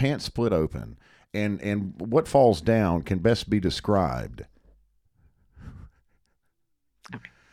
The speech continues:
Speaker 1: as like a metronome, because it's keeping time as he rocks back
Speaker 2: Okay.
Speaker 1: and forth playing his guitar.
Speaker 2: We're
Speaker 1: Think
Speaker 2: not
Speaker 1: of,
Speaker 2: even ten minutes in.
Speaker 1: think, think of Big Ben, but we'll call it Big Lynn.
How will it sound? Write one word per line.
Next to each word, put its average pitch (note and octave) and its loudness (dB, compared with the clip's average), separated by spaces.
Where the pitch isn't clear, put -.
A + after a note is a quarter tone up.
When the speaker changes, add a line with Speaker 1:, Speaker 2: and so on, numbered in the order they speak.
Speaker 1:
as A#2 -2
like B2 0
a G2+ 2
metronome, C#2+ -2
because A2+ 2
it's - -4
keeping B2+ -2
time B1+ -4
as F2 -4
he G2 0
rocks G2+ 2
back G2+ 0
Speaker 2:
Okay. - -4
Speaker 1:
and - -12
forth G#2+ -2
playing G#2+ -2
his D#2+ -4
guitar. - -8
Speaker 2:
We're C4 4
Speaker 1:
Think G#4 6
Speaker 2:
not C4 10
Speaker 1:
of, A3 6
Speaker 2:
even E3+ 2
ten F3 -4
minutes C#3+ -8
in. B2+ -8
Speaker 1:
think, F#3+ 4
think G#3 -2
of G#2+ -2
Big A#2+ 2
Ben, A2+ 2
but F2 0
we'll G#2+ -2
call A2+ -2
it - -8
Big F#2 0
Lynn. B1+ -4